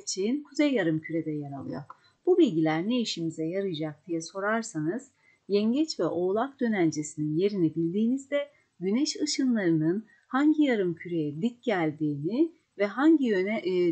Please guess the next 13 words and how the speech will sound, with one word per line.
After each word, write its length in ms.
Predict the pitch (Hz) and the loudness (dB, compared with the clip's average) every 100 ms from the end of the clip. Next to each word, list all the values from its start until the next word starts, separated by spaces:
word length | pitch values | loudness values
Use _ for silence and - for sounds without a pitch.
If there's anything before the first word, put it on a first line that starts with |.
| 160 | 2
dö-, 220 | 185 160 | 2 2
dönenceye 600 | 185 208 208 202 165 165 | 0 0 0 0 0 0
dik 200 | 165 247 | 0 -6
geldiği 500 | - 156 147 160 165 | -6 -4 -4 -2 -2
ile 100 | 151 | -4
ilgili 380 | 151 220 180 165 | -6 -8 -6 -8
soruları 680 | - 254 208 143 143 185 294 294 | -6 -2 -2 -2 -4 -4 -4 -4
kaçırmayacaksınızdır. 1300 | 226 - 175 151 147 - - - 156 - - - - _ _ _ _ _ _ _ _ _ - _ _ | -6 -2 -2 -2 -4 -12 -14 -14 -14 -14 -14 -16 -16 _ _ _ _ _ _ _ _ _ -20 _ _
Toparlayacak 880 | - 330 285 214 170 175 170 233 233 | 0 2 4 4 4 2 0 -4 -2
olursak, 760 | 185 156 147 - 151 147 147 _ _ _ _ _ | -2 0 -4 -6 -6 -8 -10 _ _ _ _ _
yirmi 340 | 190 190 202 208 | -4 -2 0 2
bir 200 | 302 320 | 0 0
Haziran'da 920 | 247 - 170 147 147 147 143 - | -4 0 0 0 -2 -4 -4 -4